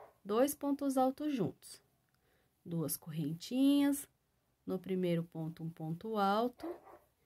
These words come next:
e no último, dois pontos altos juntos. Pra cada volta que nós dermos agora, vai ser sempre desta forma, um ponto alto pra cada ponto, e no último ponto, dois pontos altos juntos, tá?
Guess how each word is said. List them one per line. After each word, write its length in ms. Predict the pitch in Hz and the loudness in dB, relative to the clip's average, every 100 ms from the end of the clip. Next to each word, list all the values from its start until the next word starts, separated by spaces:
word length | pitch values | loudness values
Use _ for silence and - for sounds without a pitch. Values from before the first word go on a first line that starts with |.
| _ _ _ | _ _ _
e 100 | 214 | -4
no 160 | 220 269 | 0 4
último, 540 | 277 240 254 269 269 | 6 4 4 4 4
dois 360 | 247 208 214 220 | 4 0 0 -2
pontos 480 | - 226 220 240 214 | -6 -14 -8 -4 0
altos 360 | 214 208 254 | 0 -2 -2
juntos. 320 | 226 160 - | 0 0 -2
Pra 160 | - 190 | -8 -8
cada 460 | - 277 339 370 392 | -6 -4 2 4 4
volta 440 | 247 220 220 214 | 4 4 2 -8
que 140 | - | -8
nós 260 | 190 180 190 | -2 0 0
dermos 480 | 180 175 190 190 170 | 2 2 2 2 2
agora, 680 | 165 165 170 240 262 175 170 _ _ _ _ | 0 0 2 4 4 4 -2 _ _ _ _
vai 160 | 160 175 | -6 -4
ser 140 | 220 | -2
sempre 480 | 220 - 185 220 247 | -4 0 -2 -2 -4
desta 400 | 233 240 - 330 | -2 -2 -4 -12
forma, 440 | - 175 143 135 - | -6 -4 -2 -4 -4
um 160 | 190 196 | -4 -4
ponto 420 | 190 190 180 175 | -4 -6 -4 -2
alto 380 | 165 165 165 165 _ _ _ _ | -2 -2 -8 -12 _ _ _ _
pra 140 | 156 | -10
cada 320 | 160 151 156 | -6 -4 -4
ponto, 560 | 170 - 233 294 311 302 - | -4 -4 -2 -2 -4 -12 -6
e 140 | 214 | -4
no 160 | 240 262 | 2 4
último 460 | 240 247 240 247 | 2 0 -6 -8
ponto, 380 | 247 208 220 226 | -6 -8 -8 -8
dois 380 | 214 202 208 214 | -4 -2 -2 -6
pontos 400 | 208 214 220 214 | -10 -12 -10 -4
altos 340 | 208 208 262 | -2 -2 -4
juntos, 360 | 277 185 - - | -2 -4 -6 -10
tá? 280 | - 233 | -2 -2